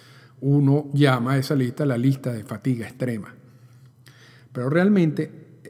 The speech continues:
es mal llamada la lista de fatiga extrema, porque es una lista de jugadores sin permiso. Y, entre las,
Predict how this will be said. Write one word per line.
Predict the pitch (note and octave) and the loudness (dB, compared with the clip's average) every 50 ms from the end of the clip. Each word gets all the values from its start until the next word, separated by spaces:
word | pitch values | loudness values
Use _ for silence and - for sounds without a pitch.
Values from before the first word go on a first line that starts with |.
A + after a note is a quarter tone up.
| - - - | -20 -16 -10
es | C#3 C3 C3 - - | -10 -10 -8 -8 -6
mal | A#2 C#3 C#3+ D3 D3+ D3 | -2 0 2 4 4 4
llamada | C#3 C#3 B2+ A#2+ C3+ D#3 D#3 C3+ A#2 G#2 | 4 2 2 2 2 2 2 2 -2 -4
la | G#2 G#2 G#2+ | -8 -10 -8
lista | A#2+ A#2+ A2+ - A#2 | -10 -10 -10 -12 -14
de | G#2 | -14
fatiga | - - G2+ - B2 - - | -14 -16 -14 -14 -14 -14 -14
extrema, | - - - - D#2 D#2 - - - - - _ _ - - _ _ _ | -16 -16 -16 -18 -18 -18 -20 -20 -20 -20 -20 _ _ -20 -20 _ _ _
porque | - A#2 G#2+ - - A#2+ - - - - - - - _ _ - - - | -12 -12 -10 -10 -12 -14 -14 -16 -20 -20 -20 -20 -20 _ _ -20 -14 -4
es | - C3+ C3 C3+ | -2 -2 -2 0
una | E3 D#3+ E3 F3 | 0 0 0 2
lista | E3 C#3+ C3+ C3+ - E3 | 2 2 0 0 -2 -4
de | D#3 | -4
jugadores | C3+ B2+ B2 A#2 B2 C#3+ C#3+ C3+ C3+ | -2 -2 -2 -2 -2 -2 -2 -2 -2
sin | - C3+ A2+ | -4 -6 -6
permiso. | - A#2 A2 C3 E3+ D3 - - - - - - - - _ _ _ - - - - - - - _ - _ - _ - _ - _ | -6 -8 -6 -4 -6 -6 -6 -10 -20 -20 -20 -20 -20 -20 _ _ _ -20 -20 -20 -20 -20 -20 -20 _ -20 _ -20 _ -20 _ -16 _
Y, | - D3+ D3 D3 D3 D3 - - | 0 2 2 2 0 -4 -8 -4
entre | D3 C#3+ C3+ C3+ C#3+ C#3 | 0 0 0 0 0 0
las, | C3+ C3 - | 0 -2 -4